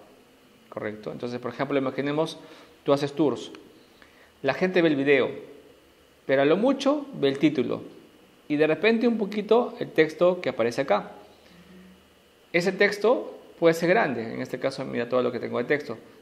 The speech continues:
pero solamente se ve una pequeña partecita, que es esta parte de acá. Entonces, eh, hay que trabajar acá para que en esa parte salga lo fundamental. Quieres hacer un negocio, quieres irte de viaje, llamar,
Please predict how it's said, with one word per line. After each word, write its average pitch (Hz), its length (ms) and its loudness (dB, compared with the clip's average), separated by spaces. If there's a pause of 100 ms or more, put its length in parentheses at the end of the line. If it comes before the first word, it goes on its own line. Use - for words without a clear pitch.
(160)
pero 135 120 0
solamente 160 340 0
se 156 120 -4
ve 135 60 2
una 135 120 -2
pequeña 123 260 -2
partecita, 110 500 -6 (560)
que 110 60 -16
es - 80 -16
esta 110 140 -14
parte 110 220 -6
de 113 60 4
acá. 170 260 -2 (1200)
Entonces, 127 480 -4 (560)
eh, 123 380 0 (200)
hay 139 120 0
que 165 100 6
trabajar 151 420 8
acá 151 460 2 (180)
para 117 220 2
que 123 80 -4
en 131 60 0
esa 135 200 -4
parte 135 220 0
salga 127 260 2
lo 127 100 4
fundamental. 110 640 -6 (360)
Quieres 143 320 4
hacer 127 180 -2
un 127 80 2
negocio, 131 560 2 (220)
quieres 135 280 0
irte 127 200 -4
de 120 120 0
viaje, 127 640 -2 (720)
llamar, 120 320 0